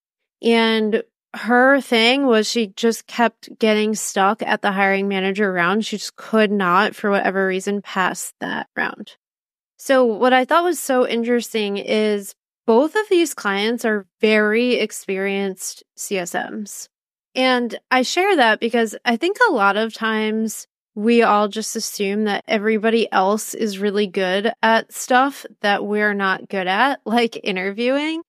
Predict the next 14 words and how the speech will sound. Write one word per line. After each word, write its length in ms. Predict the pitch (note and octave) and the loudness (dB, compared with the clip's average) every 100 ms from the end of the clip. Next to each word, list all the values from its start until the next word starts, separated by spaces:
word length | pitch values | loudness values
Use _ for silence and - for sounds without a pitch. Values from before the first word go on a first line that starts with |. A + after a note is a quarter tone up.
| _ _ _ - | _ _ _ 0
Or 320 | C4+ B3+ A#3+ | 4 6 4
we 200 | A#3+ B3+ | 4 4
assume, 560 | B3 - C4 A#3+ A#3 A3 | 2 2 0 2 0 0
"Oh, 380 | - C4+ A#3+ A3 | 2 4 4 2
because 420 | A#3 A3+ A#3+ A3+ | 0 -2 -2 0
that 300 | G#3+ G#3 - | 0 0 -2
person 460 | A#3+ A#3 - A3 A3 | -4 -4 -2 -2 0
has 520 | G#3+ G#3 G#3 G3+ - - | 0 0 0 -4 -8 0
eight 240 | A#3+ A#3+ | 0 0
years 500 | A3+ A3+ A3 A#3 G#3+ | 0 2 2 2 0
of 140 | G#3+ | -6
customer 480 | - G#3 - G#3+ G3+ | -6 -8 -6 -8 -8
success 480 | G3 G#3 - G#3 G3+ | -8 -12 -8 -8 -6
experience, 840 | G3+ - G3+ F#3+ G#3 G#3 G#3+ G#3+ | -8 -8 -6 -4 -2 0 -2 -4